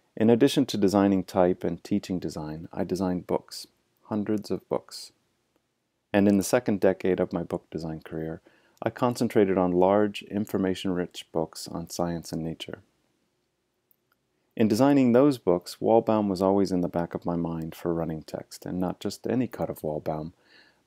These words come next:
but monotype Walbaum. It came closest to striking that appropriate tone for books on science and nature.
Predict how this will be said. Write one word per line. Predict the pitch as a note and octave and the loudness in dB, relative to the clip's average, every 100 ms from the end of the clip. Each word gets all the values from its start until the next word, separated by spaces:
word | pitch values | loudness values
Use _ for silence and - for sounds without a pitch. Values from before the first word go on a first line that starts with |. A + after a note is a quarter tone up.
| - | 2
but | F#2 - - _ - | 4 4 -4 _ -2
monotype | G#2+ A2+ G2+ - D#2+ - | 2 2 2 0 -4 -4
Walbaum. | D#2+ D#2 - - - _ _ _ _ _ _ - | -4 -4 -8 -10 -16 _ _ _ _ _ _ -6
It | A#2 | -2
came | D3 C#3+ | 2 0
closest | - B2+ B2 - A#2+ - | 2 2 2 2 -6 -6
to | G#2 | -4
striking | - G#2 G#2 G2+ | 2 2 2 0
that | F#2+ F#2 | 0 -2
appropriate | - G#2 - G2 - | -2 -4 -2 -2 -4
tone | - F#2 F2+ F#2 | -6 -4 -4 -6
for | - | -6
books | E2+ F2 - F2+ | -6 -6 -6 -8
on | E2+ | -8
science | - E2+ E2+ - | -8 -8 -8 -10
and | E2 | -8
nature. | E2 E2 - - | -8 -8 -10 -14